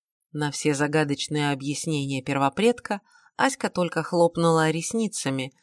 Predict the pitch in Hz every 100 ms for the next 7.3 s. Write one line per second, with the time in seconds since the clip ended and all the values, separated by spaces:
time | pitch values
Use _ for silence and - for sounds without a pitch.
0 | _ - 254 254 196 165 - 143 135 -
1 | 160 156 156 165 151 147 135 - - 147
2 | 147 175 208 180 147 151 143 135 - 143
3 | 139 - 226 233 226 _ _ - 170 160
4 | 220 196 208 202 - _ - 294 294 -
5 | 214 196 190 180 190 - 170 - 143 160
6 | 160 147 - 151 160 185 175 131 - 131
7 | - - 127